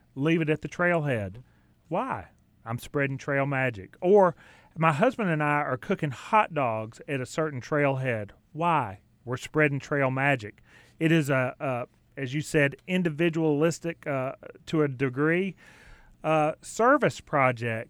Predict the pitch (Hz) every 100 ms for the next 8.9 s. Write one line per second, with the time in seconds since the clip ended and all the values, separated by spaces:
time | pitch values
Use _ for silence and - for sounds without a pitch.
0 | _ 135 - - 202 220 202 202 196 185
1 | - - - 165 175 175 170 - 127 160
2 | 143 165 151 151 151 - 143 147 147 143
3 | - 156 151 131 123 120 _ _ _ _
4 | - 135 131 127 135 135 131 135 131 120
5 | 143 127 104 92 - 131 117 107 101 -
6 | 147 165 196 170 165 220 160 135 131 135
7 | - 156 147 139 131 160 151 147 143 143
8 | 143 139 160 147 147 147 151 151 151